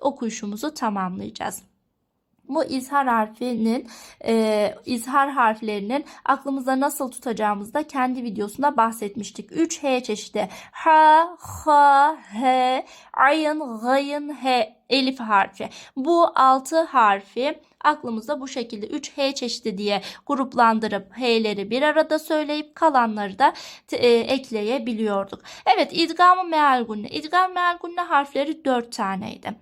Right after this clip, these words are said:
Yine cezimli nun, yani sakin nun ve tenvinden sonra bu dört harften biri gelirse o zaman nun sesini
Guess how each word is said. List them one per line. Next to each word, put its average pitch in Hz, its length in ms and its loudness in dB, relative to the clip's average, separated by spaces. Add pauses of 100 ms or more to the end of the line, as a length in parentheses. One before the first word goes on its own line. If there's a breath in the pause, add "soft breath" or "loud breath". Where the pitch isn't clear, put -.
(140)
Yine 330 380 0 (240 loud breath)
cezimli 320 640 -2
nun, 233 220 -4
yani 320 360 2
sakin 247 580 -2
nun 202 180 -6
ve 330 140 0
tenvinden 247 720 0
sonra 240 560 -2 (300 loud breath)
bu 277 180 -2
dört 381 300 4
harften 320 600 2
biri 294 240 -4
gelirse 254 1000 0 (240 loud breath)
o 381 180 6
zaman 233 600 0
nun 370 240 -2
sesini 226 1080 -4